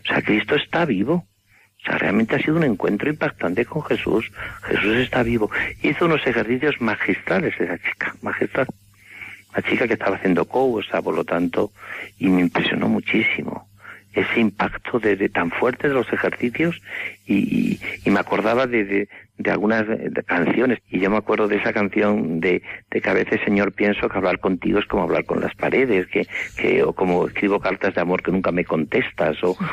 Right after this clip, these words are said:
o te estoy diciendo continuamente que dices, sin embargo, no, acabo descubriendo que me respondes con la fuerza de todos los vientos y que no existe absolutamente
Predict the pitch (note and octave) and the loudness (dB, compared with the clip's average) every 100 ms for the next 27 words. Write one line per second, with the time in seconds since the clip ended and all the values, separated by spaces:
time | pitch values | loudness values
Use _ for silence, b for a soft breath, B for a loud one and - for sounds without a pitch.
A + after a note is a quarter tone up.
0 | B - F2 F2+ - F2+ E2+ G2+ F#2+ - | B -2 -2 0 2 2 2 4 2 2
1 | E2 F#2 F2+ E2 E2+ E2+ - E2 - B | 0 0 2 2 2 -2 0 0 0 B
2 | B - - - - - E2+ F2 E2+ F#2 | B -6 0 0 2 2 2 2 2 2
3 | F#2+ F#2 F#2 - - - - - - - | 2 2 0 -2 -4 -2 -2 0 0 0
4 | E2+ F2 F2 - F2 E2+ E2+ E2+ E2 E2 | 2 2 2 0 0 2 2 0 0 0
5 | D#2 - F#2 F#2 F#2 F#2 B B - - | -2 0 0 2 2 0 B B -4 -2
6 | D#2+ F2+ F2+ F#2 F2 - F2+ E2+ D#2+ E2 | 0 0 0 2 0 2 0 2 0 2
7 | G2 G#2+ - F#2+ G2 F2 F2+ F#2 G2+ F2+ | 2 2 0 -4 -4 -2 0 2 0 0
8 | F#2 E2 F#2+ F2 F2+ F2+ F2 F2 | -2 0 -2 0 0 0 0 -2